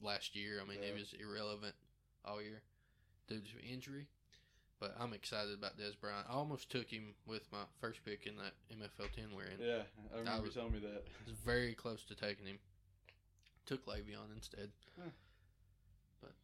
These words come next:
Speaker 1: hey, Dez Bryant, man. Uh, Marvin Jones.
Speaker 2: I know. That, that's somebody I had brought up, or I
Speaker 1: I'm loving
Speaker 2: jotted
Speaker 1: it.
Speaker 2: down too. I know I am too.
Speaker 1: I
Speaker 2: He's been somebody I've had, like, so much trouble ranking 'cause
Speaker 1: Mm-hmm.
Speaker 2: I have him as, like,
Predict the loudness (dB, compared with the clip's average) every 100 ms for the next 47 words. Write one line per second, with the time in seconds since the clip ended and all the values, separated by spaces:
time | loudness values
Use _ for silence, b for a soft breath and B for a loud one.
0 | -20 -20 -20 -20 -20 -20 -6 -4 -4 -8
1 | -20 -20 -20 -20 -20 -20 -12 -2 0 0
2 | -2 -2 -4 -6 -8 -2 2 2 0 4
3 | 10 10 10 4 2 4 4 4 -2 -6
4 | 4 6 8 6 6 2 2 4 4 2
5 | 0 2 4 6 4 6 8 10 10 10
6 | 10 8 4 -2 -8 -8 -6 -4 0 4
7 | 4 4 2 4 4 4 4 4 4 4
8 | 6 6 6 4 2 0 2 2 2 4
9 | 4 4 2 2 2 0 -2 -4 -4 2
10 | 4 6 4 4 4 6 8 8 8 4
11 | 0 -6 -4 -4 -4 -10 -16 -16 -12 0
12 | 6 8 8 6 4 4